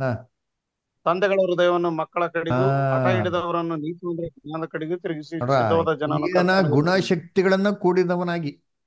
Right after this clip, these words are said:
Speaker 1: ಏನ್ ಮಾಡ್ತಾರಂತೆ ಅವನು? ತಂದೆಗಳನ್ನ ಮಕ್ಳ ಕಡೆಗೆ ತಿರ್ಸ್ತಂತೆ. ಯಾರಿದು? ಇದು ಯಾರ ಬಗ್ಗೆ ಹೇಳ್ತಾ ಇರೋದು?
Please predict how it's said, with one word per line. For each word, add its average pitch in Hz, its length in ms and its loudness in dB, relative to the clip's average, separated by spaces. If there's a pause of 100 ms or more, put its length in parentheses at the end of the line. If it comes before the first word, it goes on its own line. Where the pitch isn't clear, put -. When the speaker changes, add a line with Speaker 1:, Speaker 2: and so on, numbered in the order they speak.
(720)
Speaker 1:
ಏನ್ 196 120 0
ಮಾಡ್ತಾರಂತೆ 147 440 0
ಅವನು? 95 420 -8
ತಂದೆಗಳನ್ನ 147 480 2
ಮಕ್ಳ 120 320 0
ಕಡೆಗೆ 131 240 0
ತಿರ್ಸ್ತಂತೆ. 113 500 -2
ಯಾರಿದು? 143 720 4
ಇದು 123 160 0
ಯಾರ 127 140 2
ಬಗ್ಗೆ 135 200 0
ಹೇಳ್ತಾ 131 200 0
ಇರೋದು? 113 240 -2